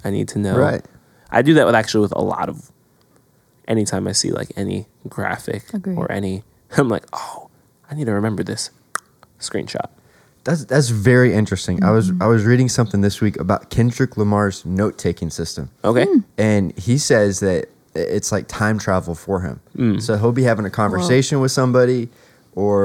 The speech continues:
Speaker 2: or in his old neighborhood, and he'll have this thought. He'll take a note down, and he won't look at it for five, six months.
Speaker 1: Ah.
Speaker 2: And then he says, "I'm able to time travel
Speaker 3: Hmm.
Speaker 2: back to that moment
Speaker 1: Totally.
Speaker 2: to think the thoughts I was thinking then,
Speaker 3: Whoa.
Speaker 2: pull them into stuff now."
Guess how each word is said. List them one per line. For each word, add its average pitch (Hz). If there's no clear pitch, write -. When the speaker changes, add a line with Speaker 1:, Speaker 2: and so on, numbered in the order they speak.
Speaker 2:
or 95
in 107
his 107
old 98
neighborhood, 120
and 98
he'll 107
have 104
this 92
thought. 120
He'll 120
take 147
a 95
note 98
down, 147
and 107
he 135
won't 131
look 117
at 101
it -
for -
five, 107
six -
months. 117
Speaker 1:
Ah. 101
Speaker 2:
And 110
then 107
he 113
says, 107
"I'm 101
able 104
to 92
time 127
travel 85
Speaker 3:
Hmm. 262
Speaker 2:
back 104
to 123
that 110
moment 92
Speaker 1:
Totally. 113
Speaker 2:
to 98
think 131
the 113
thoughts 104
I 98
was 95
thinking 107
then, 107
Speaker 3:
Whoa. 202
Speaker 2:
pull 135
them 131
into 120
stuff 107
now." 95